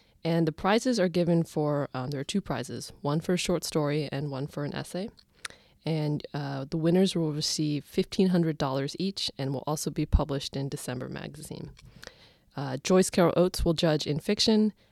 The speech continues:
and Albert Goldbarth will judge in nonfiction. Uh, the deadline is June fifteenth. The entry fee is twenty dollars, and the word,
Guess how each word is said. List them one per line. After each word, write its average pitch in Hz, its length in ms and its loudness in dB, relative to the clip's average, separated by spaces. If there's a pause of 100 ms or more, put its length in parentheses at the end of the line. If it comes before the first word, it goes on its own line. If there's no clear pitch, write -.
(140)
and 151 200 0
Albert 170 460 2
Goldbarth 160 580 0
will 151 100 -2
judge 143 280 -4
in 131 160 -2
nonfiction. 127 640 -6 (760)
Uh, 139 260 -2
the 165 80 0
deadline 175 540 6
is 147 140 2
June 151 240 2
fifteenth. - 580 2 (240)
The - 140 0
entry 156 280 2
fee 156 300 0
is 143 160 -4
twenty 147 300 0
dollars, 185 560 0 (100)
and 147 460 -2
the 147 120 0
word, 165 440 2